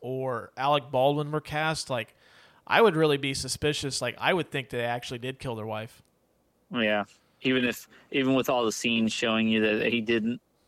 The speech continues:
Speaker 1: Yeah, it's like Michael
Speaker 2: Like,
Speaker 1: Douglas
Speaker 2: yeah,
Speaker 1: has
Speaker 2: I don't
Speaker 1: something
Speaker 2: believe this
Speaker 1: to do.
Speaker 2: shit.
Speaker 1: Like, I don't know. Like, she set him off one day, and then, you know, he, he got the one-armed man to do, like, do his bidding for him.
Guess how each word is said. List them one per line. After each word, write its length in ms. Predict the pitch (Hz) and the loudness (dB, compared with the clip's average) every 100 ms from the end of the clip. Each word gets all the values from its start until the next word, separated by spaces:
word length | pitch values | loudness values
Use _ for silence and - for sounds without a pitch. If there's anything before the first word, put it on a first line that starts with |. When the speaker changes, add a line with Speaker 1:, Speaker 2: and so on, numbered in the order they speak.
| _ | _
Speaker 1:
Yeah, 220 | 156 160 165 | 0 4 4
it's 100 | 165 | 4
like 180 | 151 | 0
Michael 280 | 135 175 208 | 4 4 4
Speaker 2:
Like, 120 | 151 | 2
Speaker 1:
Douglas 280 | 131 165 151 | 4 4 4
Speaker 2:
yeah, 120 | 120 135 | 0 2
Speaker 1:
has 80 | |
Speaker 2:
I 40 | 139 | 2
don't 80 | 123 | 4
Speaker 1:
something 200 | 123 117 | 4 4
Speaker 2:
believe 200 | 110 113 | 0 0
this 20 | |
Speaker 1:
to 80 | 127 | 0
do. 60 | 120 | 0
Speaker 2:
shit. 100 | 120 - - - _ - | 0 -6 -20 -20 _ -4
Speaker 1:
Like, 280 | 143 - | -4 -2
I 40 | 170 | -2
don't 160 | 220 208 | 0 4
know. 200 | 165 139 | 4 4
Like, 220 | 120 117 _ - _ _ | -2 -10 _ -20 _ _
she 200 | - 220 | -6 -4
set 240 | - 226 | 2 4
him 140 | 196 156 | 4 4
off 240 | 151 151 | 2 4
one 180 | 160 151 | 0 2
day, 680 | 147 143 139 135 139 127 165 | 4 4 4 2 -4 -8 -14
and 240 | - 131 127 | -12 -10 -8
then, 460 | 120 120 117 113 - _ _ _ 160 | -8 -8 -10 -12 -20 _ _ _ -14
you 100 | 135 | -8
know, 160 | 123 | -8
he, 280 | 120 160 156 | -4 -6 -6
he 120 | - 147 | -8 0
got 260 | 160 151 | 4 4
the 100 | 143 | 2
one-armed 400 | 135 143 139 135 | 0 2 2 2
man 420 | 135 131 131 131 127 _ _ _ _ _ _ _ _ | -2 -4 -4 -6 -14 _ _ _ _ _ _ _ _
to 80 | 143 | -8
do, 320 | 123 139 135 | -2 -2 -2
like, 300 | - 123 120 | -4 -4 -6
do 140 | 143 143 | -4 -2
his 160 | 127 120 113 - - | -2 -6 -18 -20 -6
bidding 300 | 135 131 135 | -2 -2 -4
for 280 | 135 135 127 | -6 -4 -2
him. 180 | 127 | -4